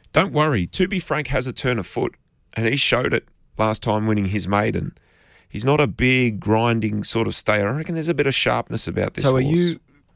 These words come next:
Speaker 2: backing To Be Frank to beat Riff
Speaker 1: Well,
Speaker 2: Rocket?
Speaker 1: there are eight horses in the race.
Speaker 2: So
Speaker 1: I'm going
Speaker 2: you'd
Speaker 1: to
Speaker 2: rather
Speaker 1: have,
Speaker 2: play the place?
Speaker 1: I'm gonna have a one win,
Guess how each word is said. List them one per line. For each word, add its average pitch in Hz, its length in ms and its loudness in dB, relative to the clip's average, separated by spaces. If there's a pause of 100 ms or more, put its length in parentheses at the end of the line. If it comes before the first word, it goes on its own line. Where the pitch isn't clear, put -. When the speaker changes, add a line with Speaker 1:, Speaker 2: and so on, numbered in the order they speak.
(120)
Speaker 2:
backing 127 420 0
To 175 180 4
Be 180 120 0
Frank 123 460 -2
to 120 100 -4
beat 120 360 -2
Riff 113 320 -4 (100)
Speaker 1:
Well, 147 140 4
Speaker 2:
Rocket? 160 80 2
Speaker 1:
there 156 140 2
are - 100 -2
eight 180 160 0
horses 151 420 -2
in 123 80 -4
the 113 80 -2
race. - 480 -4 (1160)
Speaker 2:
So 147 100 2
Speaker 1:
I'm 156 60 4
going 139 220 4
Speaker 2:
you'd 123 60 2
Speaker 1:
to 117 60 2
Speaker 2:
rather 131 100 2
Speaker 1:
have, 120 180 2
Speaker 2:
play 123 160 0
the 104 100 -8
place? - 360 -10
Speaker 1:
I'm 143 80 -6
gonna 156 140 -2
have 123 180 0
a 104 120 2
one 151 720 -2
win, 107 420 0